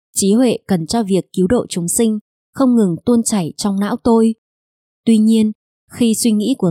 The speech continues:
tôi bị đủ loại chấp trước ước chế, ý chí cứu người của tôi bị cản trở. Mặc dù tôi đã cố gắng buông bỏ chấp trước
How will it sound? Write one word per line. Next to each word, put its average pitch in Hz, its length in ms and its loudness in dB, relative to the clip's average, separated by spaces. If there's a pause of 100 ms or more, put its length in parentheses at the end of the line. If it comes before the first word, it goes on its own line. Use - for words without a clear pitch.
tôi 220 280 2 (140)
bị 196 220 0
đủ 190 160 2
loại 165 240 -2
chấp - 220 -4
trước 294 280 0
ước 277 220 0
chế, 196 360 0 (360)
ý 233 180 4
chí 220 280 0
cứu 214 160 2
người 254 260 4
của 180 220 -4
tôi 233 220 0
bị 190 200 -2
cản 170 220 -6
trở. 180 300 -2 (680)
Mặc 220 160 0
dù 202 320 2
tôi 262 120 2
đã - 180 -6
cố 202 180 2
gắng 202 340 -2
buông 226 280 2
bỏ 185 180 -2
chấp 269 240 -4
trước 302 200 0